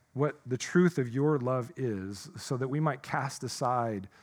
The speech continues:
the counterfeits we've held on to in this life. And Lord, if we have conviction today that we have been acting in not the godly form of love, but the secular form of love to anyone around us, I pray that you would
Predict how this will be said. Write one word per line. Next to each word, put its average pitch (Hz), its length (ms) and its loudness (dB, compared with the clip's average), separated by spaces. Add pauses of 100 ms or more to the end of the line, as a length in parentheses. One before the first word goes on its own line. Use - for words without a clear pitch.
(180)
the 120 80 -8
counterfeits 147 720 -2
we've 120 140 -4
held 110 200 -2
on 107 180 -4
to 101 200 -8
in 95 120 -6
this 90 200 -12
life. 76 300 -16 (1500)
And 139 120 4
Lord, 156 260 12
if 143 140 4
we 160 160 10
have 147 240 8
conviction 139 560 4
today 139 420 6
that 131 180 2
we 156 180 6
have 135 180 4
been 139 100 2
acting 143 480 6
in 135 300 0 (600)
not 147 300 4
the 135 80 2
godly 147 400 8
form 151 280 4
of 120 140 0
love, 123 280 4
but 113 100 -2
the 127 80 -4
secular 165 460 6
form 143 260 2
of 127 140 0
love 131 280 2
to 131 300 2 (720)
anyone 151 340 8
around 143 360 6
us, 131 140 2
I 135 80 2
pray 160 260 4
that 151 160 4
you 143 160 4
would 127 160 4